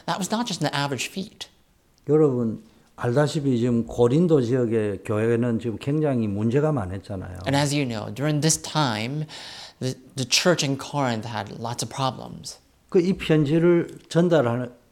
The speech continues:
Speaker 2: 할 적에 바울이 어떤 심령으로 전달했겠냐?
Speaker 1: So just imagine what kind of heart Paul had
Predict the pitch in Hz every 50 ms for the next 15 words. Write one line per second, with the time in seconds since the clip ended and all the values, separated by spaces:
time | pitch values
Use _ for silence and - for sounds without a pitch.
0 | _ _ _ - - 139 127 - - 139 131 131 120 113 - 104 113 135 156 160
1 | 139 127 127 175 185 185 - 175 165 156 151 139 127 113 101 - 123 120 117 104
2 | 95 101 90 - 107 90 87 90 - 196 196 - - - 196 - - 180 175 175
3 | 180 190 202 190 214 202 185 190 190 - 190 180 165 - - 175 180 170 - -
4 | - 170 160 156 143 139 - 170 170 151 131 127